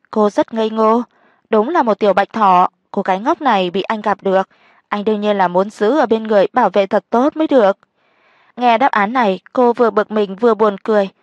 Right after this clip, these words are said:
trái tim lại thấy ấm áp. Có thể ở bên người đàn ông này là chuyện hạnh phúc, hạnh phúc dường nào. Vì vậy, Đào Khuynh liền không trốn tránh nữa. Cô thu hồi tự ti, cố gắng gìn giữ phần tình cảm này, cố gắng thay đổi, vượt qua chênh lệch giữa hai người,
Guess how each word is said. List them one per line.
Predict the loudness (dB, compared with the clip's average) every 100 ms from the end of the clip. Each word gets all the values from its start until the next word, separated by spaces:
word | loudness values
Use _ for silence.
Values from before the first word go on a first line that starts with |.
| _ _
trái | -2 -2
tim | -2 -4
lại | -2 -2
thấy | 0 -2 0
ấm | -4 -2
áp. | -4 -4 -6 _ _ _ _ _ _ _
Có | 0 2
thể | 4
ở | 2
bên | 2 0 -2
người | 0
đàn | 0 -2
ông | -4 -4
này | -2 0
là | -2
chuyện | -4 -4 -4
hạnh | -4
phúc, | -2 -4
hạnh | -2 -4
phúc | -2 -4
dường | 0 -2 0
nào. | -4 -6 -10 _ _ _ -4
Vì | -2
vậy, | 2 0 0 0
Đào | 0 0
Khuynh | 0 -2
liền | -2 -4
không | -2 -6
trốn | -2 -4 -4
tránh | -6 -2
nữa. | 0 0 -2 -6 _ _ _ _
Cô | 0 2
thu | 4 4
hồi | 4 2
tự | 0 -4
ti, | -4 -8 -8 _ -2
cố | 0
gắng | 0 -2 -2
gìn | -4 -4
giữ | -2 -2 -2
phần | 0 -2
tình | -2 -6
cảm | -2 -2 0
này, | -2 -2 -6 _ _ _
cố | 0 2
gắng | 0 -2 -6
thay | -6 -2
đổi, | 0 0 -2 _
vượt | -2 -2 0
qua | -2
chênh | -2 -4 -4
lệch | -4
giữa | -4 -4
hai | -2 -2
người, | -2 0 0